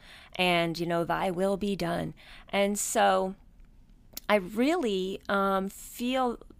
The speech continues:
lately so much more that I want women in the Word. Like,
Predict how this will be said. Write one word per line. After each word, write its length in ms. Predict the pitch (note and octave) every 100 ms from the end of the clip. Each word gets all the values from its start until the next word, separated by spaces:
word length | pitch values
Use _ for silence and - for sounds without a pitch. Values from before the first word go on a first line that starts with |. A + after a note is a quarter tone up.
| -
lately 560 | G3 A3+ - F3 E3
so 500 | F3 - - - A3+
much 240 | C4+ B3+ -
more 380 | G#3 G#3+ G#3 F3
that 300 | F#3 F3 -
I 120 | G3 C4+
want 360 | C#4+ D#4 -
women 320 | D4 E4+ C#4+
in 160 | B3+ C#4
the 80 | C4
Word. 520 | C4+ F4+ G#4+ E4+ A3+
Like, 300 | B3 B3 B3